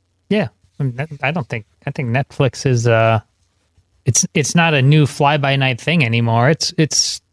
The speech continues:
pretty well, uh, established. I, I,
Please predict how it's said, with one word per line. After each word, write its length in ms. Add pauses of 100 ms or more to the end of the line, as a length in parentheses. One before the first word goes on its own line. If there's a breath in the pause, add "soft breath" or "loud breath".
pretty 180
well, 480 (560 soft breath)
uh, 380
established. 800 (560)
I, 120
I, 220